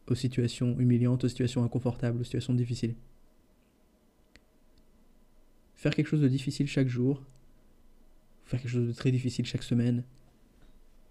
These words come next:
trouver régulièrement quelque chose qui nous met en difficulté, qui nous fait mal, qui nous fait peur,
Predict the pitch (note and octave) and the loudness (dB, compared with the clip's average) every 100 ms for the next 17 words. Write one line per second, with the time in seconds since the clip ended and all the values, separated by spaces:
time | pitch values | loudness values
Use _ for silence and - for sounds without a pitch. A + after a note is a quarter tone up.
0 | - - - C#3+ D#3+ D3+ C#3+ C3+ C3+ C#3+ | -20 -12 0 6 6 6 6 6 4 4
1 | B2 B2 C3+ - A#2+ A#2+ A#2+ A#2+ - _ | 0 0 -2 -2 -2 0 0 -2 -8 _
2 | _ - C3+ C#3+ C3 C3+ B2 C3 C3 - | _ 0 4 4 4 -2 -4 -2 -4 -10
3 | - - - - - _ _ - - A#2+ | -18 -20 -20 -20 -20 _ _ -10 -4 -2
4 | A#2+ B2 B2+ B2+ C3 - B2+ - - _ | 2 4 4 2 -2 -2 -4 -8 -20 _
5 | _ _ _ _ B2+ B2+ B2+ | _ _ _ _ 0 2 0